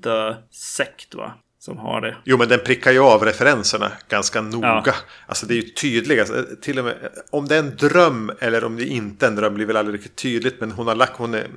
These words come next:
Speaker 2: blir ju inackorderad i klostret här och ligger och ska sova och har lagt för regeln på dörren och då kommer det in en kniv underifrån och försöker
Speaker 1: Ja.
Speaker 2: lyfta på regeln några gånger,
Speaker 1: Mm.
Speaker 2: precis som i,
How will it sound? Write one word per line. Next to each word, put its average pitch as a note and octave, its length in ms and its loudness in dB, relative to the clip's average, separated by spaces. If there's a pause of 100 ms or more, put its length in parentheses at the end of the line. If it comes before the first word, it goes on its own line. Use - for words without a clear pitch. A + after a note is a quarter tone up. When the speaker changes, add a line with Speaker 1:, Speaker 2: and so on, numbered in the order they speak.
(160)
Speaker 2:
blir - 180 -12
ju C3 180 -4
inackorderad A2 640 2
i - 20 -4
klostret - 500 -4
här - 140 -2
och - 200 -10
ligger A#2 220 0
och G#2 80 -2
ska A2 120 -8
sova A#2 520 0
och G#2 120 0
har G#2+ 100 -4
lagt G#2 240 -8
för A2+ 320 0
regeln G#2 600 -2
på - 80 -16
dörren G#2 400 -2
och G2 80 -14
då - 60 -12
kommer A#2+ 380 -4
det A2 160 -10
in B2 220 -8
en G2+ 160 -12
kniv A2 560 -10
underifrån A2 840 -6 (180)
och - 100 -20
försöker A2+ 560 -2
Speaker 1:
Ja. G#2 60 -6
Speaker 2:
lyfta A2 380 -4
på A2 160 -6
regeln A2 680 -4 (340)
några - 160 -8
gånger, G#1 300 -10
Speaker 1:
Mm. A#2 160 -8
Speaker 2:
precis A#2 320 -8
som G2 140 -12
i, G2 100 -12